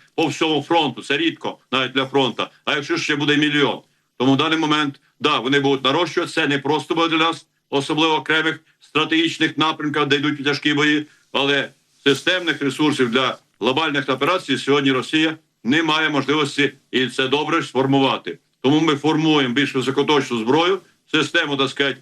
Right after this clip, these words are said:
альтернативних дій на окремих напрямках, а при тому, коли ми все-таки зуміємо, і це ми робимо зараз по всім каналам особисто, переконати Трампа, що один із виходів — це тільки надання зброї високоточної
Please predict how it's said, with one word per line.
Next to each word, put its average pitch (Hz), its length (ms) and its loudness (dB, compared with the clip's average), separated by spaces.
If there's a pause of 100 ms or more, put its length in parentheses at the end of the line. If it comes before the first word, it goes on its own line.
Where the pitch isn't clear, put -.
альтернативних 147 760 0
дій 135 300 0 (200)
на 135 100 2
окремих 135 420 -2
напрямках, 165 480 -2 (360)
а 143 260 0
при 147 180 -2
тому, 151 320 0
коли 143 240 2
ми 139 60 2
все-таки 131 540 0 (240)
зуміємо, 127 640 0 (140)
і 139 120 2
це 143 200 0
ми 143 100 4
робимо 135 280 2
зараз 131 300 0
по 135 140 0
всім 135 260 0
каналам 135 420 0
особисто, 139 540 0 (380)
переконати 156 680 0
Трампа, 131 440 0
що 127 320 -2 (220)
один 160 320 0
із 139 140 0
виходів — 139 480 0
це 135 100 2
тільки 135 400 -2
надання 135 440 2
зброї 135 440 0
високоточної 135 840 -2